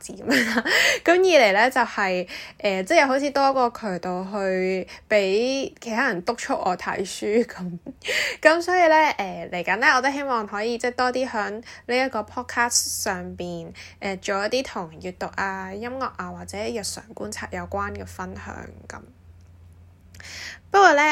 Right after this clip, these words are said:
我，呃，即係事先聲明啦，可能大家都有留意我 Instagram 係冇講過自己叫咩名，即係有時有啲人都會話，「呃，其實應該點稱呼你？」噉。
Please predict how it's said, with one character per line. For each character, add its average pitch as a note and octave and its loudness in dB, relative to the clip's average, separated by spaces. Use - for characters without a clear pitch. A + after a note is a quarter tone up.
我， G3 -2
呃， F#3 0
即 - -2
係 C#4+ 2
事 G#3 -2
先 A3+ 0
聲 B3+ -2
明 F3+ -6
啦， G3+ 2
可 G#3+ -4
能 A#3+ -2
大 A#3+ 4
家 B3+ 4
都 E4+ 4
有 D#4 6
留 F#3 0
意 F3 -4
我 G#3+ 2
Instagram G#3+ -6
係 F#3+ -8
冇 F3 -4
講 A3 -4
過 G#3+ -4
自 G#3+ -2
己 G#3+ -2
叫 A#3 2
咩 G3+ -4
名， F#3 -4
即 C#4+ 2
係 D#4+ 6
有 C#4+ 6
時 A3 2
有 G#3 0
啲 C#4 -2
人 B3 0
都 A3 0
會 G3+ -2
話， E3 -6
「呃， A3 2
其 G#3 0
實 G#3 -4
應 G#3+ 0
該 C4 2
點 A#3 -2
稱 A3 -4
呼 G#3+ -6
你？」 F#3 -2
噉。 - -4